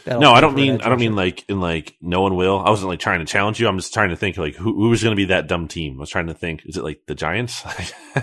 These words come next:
Speaker 1: That'd be funny.
Speaker 2: Um, Washington? No, they're good. Um, it'll be interesting. Uh, all right. So that's really the big things from the press conference this week. Um,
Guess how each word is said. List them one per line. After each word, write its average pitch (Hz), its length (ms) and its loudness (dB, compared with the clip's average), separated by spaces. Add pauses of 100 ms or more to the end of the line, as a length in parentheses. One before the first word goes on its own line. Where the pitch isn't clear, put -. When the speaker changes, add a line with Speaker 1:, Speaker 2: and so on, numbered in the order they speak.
Speaker 1:
That'd 127 760 -2
be 139 100 -2
funny. 85 260 0 (180)
Speaker 2:
Um, - 40 -18 (920)
Washington? 85 520 -2
No, 69 340 -10
they're 82 120 -12
good. 76 360 -10
Um, 82 720 -4 (600)
it'll 120 100 -6
be 101 120 -4
interesting. - 360 -12 (180)
Uh, 117 420 2 (400)
all 107 80 4
right. 80 140 2 (540)
So - 100 -4
that's 143 160 0
really 113 400 2
the 90 100 -2
big 85 220 -4
things 82 340 -6
from 80 140 -10
the 78 80 -10
press - 240 -6
conference - 600 -10
this 82 220 -10
week. 80 360 -8 (320)
Um, 76 540 -6